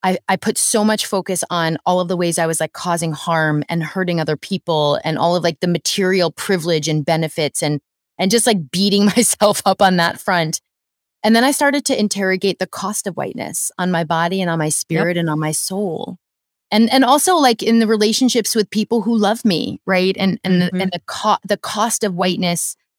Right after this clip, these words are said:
Speaker 1: on my life and my community. And that's actually, I feel like, when things shifted for me in my own
Speaker 2: Yes.
Speaker 1: reckoning with whiteness, because it taught me that I have skin in the game
Speaker 2: Yeah.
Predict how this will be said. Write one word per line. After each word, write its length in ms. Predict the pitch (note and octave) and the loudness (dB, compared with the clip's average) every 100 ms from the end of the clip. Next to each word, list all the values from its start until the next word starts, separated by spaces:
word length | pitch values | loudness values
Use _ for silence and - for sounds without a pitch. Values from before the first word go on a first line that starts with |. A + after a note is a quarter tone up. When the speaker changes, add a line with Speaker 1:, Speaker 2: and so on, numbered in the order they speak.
| _ | _
Speaker 1:
on 160 | F#3 F#3 | -4 0
my 140 | E3+ | 0
life 340 | E3+ G3+ F3+ F#3 | 2 2 0 -2
and 100 | F3+ | -2
my 140 | D3 | -2
community. 640 | C#3+ G3 F#3+ G3 F3 E3+ - | -2 0 2 2 0 -2 0
And 200 | F#3 G3 | 2 2
that's 300 | G3+ B3 E4 | 0 -2 -2
actually, 460 | E4 - C#4 A3+ | -2 -2 0 2
I 80 | F#3+ | 0
feel 200 | - G#3+ | -2 0
like, 140 | F3+ - | 0 0
when 160 | F3+ | -4
things 200 | F3 E3 | -2 -4
shifted 560 | - - F#3 - - D#3+ | -2 -2 -2 -4 -6 -6
for 180 | - D#3 | -2 -2
me 240 | D3 D3 | 0 0
in 120 | E3 | 0
my 160 | E3 D#3+ | 0 0
own 160 | D3+ E3 | 0 -2
Speaker 2:
Yes. 180 | D#3+ - | -2 -2
Speaker 1:
reckoning 440 | C#3 G3+ G#3 G#3+ | -4 0 2 2
with 160 | G#3+ G3+ | 2 0
whiteness, 420 | G#3+ G#3+ A#3 - | 0 2 -2 -2
because 420 | G#3 - F#3+ E3 - _ _ | -4 0 0 -2 -8 _ _
it 120 | G#3+ | -4
taught 200 | - - | 0 0
me 100 | A#3 | 0
that 140 | A3+ G#3 | 2 0
I 80 | G3+ | 0
have 160 | G3+ | -2
skin 340 | - - G#3+ G#3 | -4 -2 0 0
in 80 | F3 | 0
the 80 | |
game 440 | D3 C3+ - - F3 | -2 -6 -6 -10 -6
Speaker 2:
Yeah. 280 | F#3+ F3+ | -2 -2